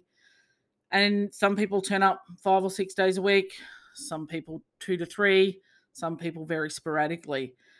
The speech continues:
And one of the common themes that we get is,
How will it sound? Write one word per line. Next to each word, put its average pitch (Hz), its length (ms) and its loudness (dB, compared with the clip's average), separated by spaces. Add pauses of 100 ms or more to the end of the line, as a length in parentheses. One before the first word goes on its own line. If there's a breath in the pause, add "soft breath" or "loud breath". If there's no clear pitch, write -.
(200)
And 208 180 4
one 254 120 4
of 269 60 0
the 262 60 0
common 220 340 0
themes 196 840 2
that 170 360 0 (300 soft breath)
we 175 140 -2
get 262 360 2
is, 175 300 -2